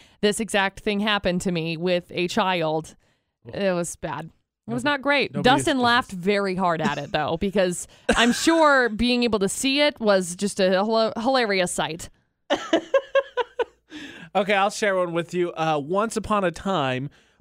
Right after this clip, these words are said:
Speaker 2: my brother and I took one of those, uh, uh, Fisher-Price. They were, it was the little pole wagon. It was a, it was a bigger size pole wagon. We took a pole wagon down where my mom lived, had this big asphalt little curve that led up to her house. We took it down.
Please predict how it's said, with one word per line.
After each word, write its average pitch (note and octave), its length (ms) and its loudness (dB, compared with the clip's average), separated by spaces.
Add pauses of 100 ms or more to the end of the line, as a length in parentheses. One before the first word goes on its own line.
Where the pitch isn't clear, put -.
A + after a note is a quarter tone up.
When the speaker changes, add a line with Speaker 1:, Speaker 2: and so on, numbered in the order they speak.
Speaker 2:
my D#3+ 80 4
brother F3 320 2
and F3+ 100 0
I E3+ 120 2
took E3 340 -4
one D#3+ 240 0
of D3 160 -4
those, D3 400 -2
uh, C3 480 0 (100)
uh, B2+ 240 -6 (400)
Fisher-Price. E3+ 800 -2 (380)
They D#3 80 2
were, D3+ 240 0
it D#3 60 -6
was D3+ 120 -4
the D#3 100 0
little F3 200 0
pole E3+ 280 0
wagon. A#2 400 -4
It - 80 -20
was D4+ 140 -8
a, A#3+ 60 -6 (160)
it B3+ 80 0
was A#3+ 100 0
a B3 60 2
bigger G3 260 2
size D#3 320 -2
pole D#3 220 -2
wagon. C3 260 -4
We D3+ 80 -8
took E3+ 140 -6
a D#3+ 40 -4
pole F#3+ 280 0
wagon D#3 340 -2
down D3 280 -2 (300)
where D3+ 120 -4
my D#3 100 0
mom E3 320 0
lived, E3 140 0
had E3 120 0
this C#3 120 -4
big F#3+ 540 0
asphalt D#3+ 880 -4
little D3+ 200 -2
curve D3+ 440 -2
that C3+ 80 -6
led C#3 220 -2
up C#3 120 -4
to C#3+ 120 -6
her C3 40 -2
house. A#2+ 240 -4
We C#3+ 80 -4
took F3 220 -4
it D#3+ 80 -4
down. D#3 240 0